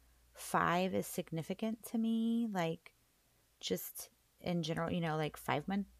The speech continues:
anniversary, five-year anniversary. I think it's the five-year. My husband and I have, like, kind of, we kind of established this, like, every fifth year, uh,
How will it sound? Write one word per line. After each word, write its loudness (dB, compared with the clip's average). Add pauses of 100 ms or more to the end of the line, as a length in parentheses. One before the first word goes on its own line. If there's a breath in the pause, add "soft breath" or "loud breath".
(140)
anniversary, 0
five-year 2
anniversary. -2 (220 loud breath)
I 8
think 2
it's -6
the 0
five-year. 0 (100)
My 0
husband -2
and -2
I 0
have, -4
like, -2 (400 loud breath)
kind 2
of, -4
we 0
kind 0
of -2
established 0
this, -6
like, -2
every -2
fifth -2
year, -4 (640 soft breath)
uh, 0